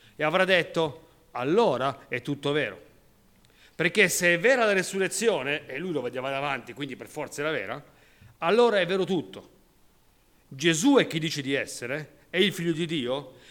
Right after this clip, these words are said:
e quindi è anche vero che c'è una soluzione per il peccato e c'è una speranza eterna. Per Giacomo, credere in Gesù risorto non è solo una questione di idee, ma di vita quotidiana.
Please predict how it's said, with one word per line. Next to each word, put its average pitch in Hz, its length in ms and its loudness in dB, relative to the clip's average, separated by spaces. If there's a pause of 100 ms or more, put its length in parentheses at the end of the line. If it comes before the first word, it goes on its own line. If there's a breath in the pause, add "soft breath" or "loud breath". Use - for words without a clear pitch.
e 170 160 -6
quindi 247 420 0
è 175 40 2
anche 202 280 0
vero 180 340 0
che 165 140 -6
c'è 156 160 -8
una 180 220 -4
soluzione 170 560 -4
per 151 100 -6
il 151 80 -4
peccato 120 640 -10 (180 loud breath)
e 120 120 -10
c'è - 140 -4
una 143 200 -4
speranza 123 480 -10
eterna. 98 400 -12 (1120 soft breath)
Per 180 200 0
Giacomo, 190 800 4 (240)
credere 208 440 -2
in 190 100 -6
Gesù 175 960 -2
risorto 170 680 -6
non 214 160 -6
è 294 120 -4
solo 180 240 -4
una 160 100 -6
questione 165 460 -6
di 147 80 -10
idee, 127 480 -4 (500 soft breath)
ma 190 160 0
di 180 180 -4
vita 240 300 -2
quotidiana. 139 720 -4